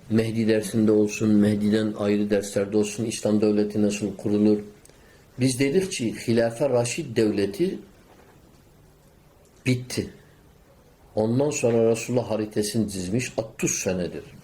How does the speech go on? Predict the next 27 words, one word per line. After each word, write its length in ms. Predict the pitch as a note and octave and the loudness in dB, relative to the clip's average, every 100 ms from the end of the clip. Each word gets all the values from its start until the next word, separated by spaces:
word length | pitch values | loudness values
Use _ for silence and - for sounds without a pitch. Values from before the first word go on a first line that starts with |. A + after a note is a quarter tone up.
| - | -8
Raşid 380 | F2+ F#2+ - A2 | -4 -2 -4 -10
Hilafet 540 | - F#2+ F2+ - F2+ - | -6 -4 -4 -4 -4 -2
devleti. 400 | F2 F2 F2 B2+ | -2 -4 -4 -2
Ondan 320 | A2+ A#2+ C3+ | 0 2 0
sonra 260 | B2+ A#2+ | 0 0
adalet 520 | A2 G#2 A2 A2+ A#2+ C3+ | -2 0 0 0 -2 -2
mülk 260 | C#3 B2 | -2 0
olur. 240 | A2 C#3+ F3+ - - - - - | 0 2 -2 -6 -20 -20 -20 -6
Ondan 380 | G#2+ A#2 C3+ E3+ | 0 2 2 0
sonra 500 | - C3+ C#3 F#3+ - - - - _ - - - | 0 2 2 0 -4 -18 -20 -20 _ -20 -20 -14
cebarut 560 | - A#2 G#2+ A#2 C3+ - | -2 0 2 2 2 0
olur. 220 | F#2 E2+ - - - - - _ _ - - - - - - - - - | -2 -2 -8 -20 -20 -20 -20 _ _ -20 -20 -20 -20 -20 -20 -20 -20 -4
Ha? 240 | A#2 G3+ - - - - - - - | -2 -2 -6 -18 -20 -20 -20 -10 -2
Ondan 300 | A2+ C#3 D3+ | 0 2 0
sonra 460 | C#3+ C3 C#3+ D#3 C3 | 2 2 2 0 0
yok. 300 | A#2 - - | 0 -2 -6
Zalimlik 580 | G2+ A#2 B2 B2+ C#3+ D3 | 0 0 2 4 4 4
olur. 240 | C#3 F3 | 4 4
Ondan 360 | F3 C3+ E3 F#3 | 2 2 2 2
sonra 340 | F#3 D#3 F#3 | 2 0 2
cebarut 460 | C3+ A2 B2 A#2+ G#2 | 0 2 2 2 0
olur. 240 | F#2 F2+ | 0 -2
Biz 300 | F#2 E3+ G#3+ | 0 0 0
şu 240 | - - E3+ | -2 -2 0
anda 240 | D#3 C3 | 0 0
yüz 340 | C3 G3+ G3+ | 0 0 -2
senedir 540 | - D#3+ E3+ D#3 G#3+ | -2 0 2 2 2